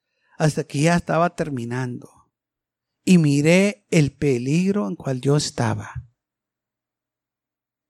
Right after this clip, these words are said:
Pero Dios lo miró antes que yo y me protegió y me cuidó.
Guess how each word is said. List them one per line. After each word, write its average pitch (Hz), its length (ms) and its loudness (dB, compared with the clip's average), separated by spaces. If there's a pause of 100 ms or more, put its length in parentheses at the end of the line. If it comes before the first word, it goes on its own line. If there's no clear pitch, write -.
Pero 190 220 4
Dios 202 260 4
lo 208 80 -4
miró 180 320 -2
antes 165 420 -6
que 120 140 -10
yo - 500 -18 (680)
y 214 100 6
me 190 140 4
protegió 160 800 -8
y 185 100 2
me 156 160 -2
cuidó. 135 460 -14